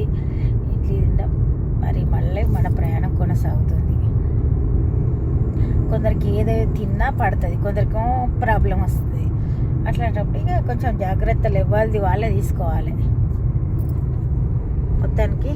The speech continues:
మళ్ళీ ఇంటికి పోయిన తర్వాత కలుద్దాం. ఎక్కడైనా ఇంకేమన్నా చూపించేది ఉంటే ఉట్టిగా చూపించడానికి ప్రయత్నం చేస్తా. ఇక ఇప్పుడైతే, ఆ, ఇంటికి వెళ్ళిన తర్వాత మరి పూజ చేసేటప్పుడు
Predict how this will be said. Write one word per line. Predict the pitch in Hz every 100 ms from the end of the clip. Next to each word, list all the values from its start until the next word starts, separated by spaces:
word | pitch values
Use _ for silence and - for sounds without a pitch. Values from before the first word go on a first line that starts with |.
| -
మళ్ళీ | 196 190 190
ఇంటికి | - 202 - 185
పోయిన | 185
తర్వాత | - - -
కలుద్దాం. | - - - -
ఎక్కడైనా | - - 233 226 220
ఇంకేమన్నా | - 220 202 202 196
చూపించేది | 185 - - 302 -
ఉంటే | - - - - - - -
ఉట్టిగా | - 208 202
చూపించడానికి | 190 - - 170 - -
ప్రయత్నం | 143 139 - - -
చేస్తా. | - - - - - - - - - - - - - - - - - - - - - 196 -
ఇక | 180 -
ఇప్పుడైతే, | 160 - 165 165 - 220 285 302 _ _ _ _ - -
ఆ, | 196 190 185 - _ -
ఇంటికి | 208 202 - 202
వెళ్ళిన | 190 190
తర్వాత | 180 165 160 -
మరి | 247 190 170
పూజ | - 185 185
చేసేటప్పుడు | 180 185 - 175 - 214